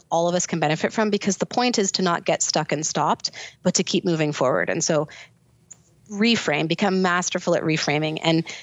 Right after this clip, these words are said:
similarly, I think the other piece that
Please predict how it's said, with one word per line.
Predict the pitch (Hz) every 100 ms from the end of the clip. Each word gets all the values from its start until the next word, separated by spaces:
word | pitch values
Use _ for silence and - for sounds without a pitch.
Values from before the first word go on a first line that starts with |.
| -
similarly, | - - 277 294 165 151 156 165 -
I |
think | 180 175 165 -
the | 170
other | 170
piece | 165 165 156 -
that | - 151 147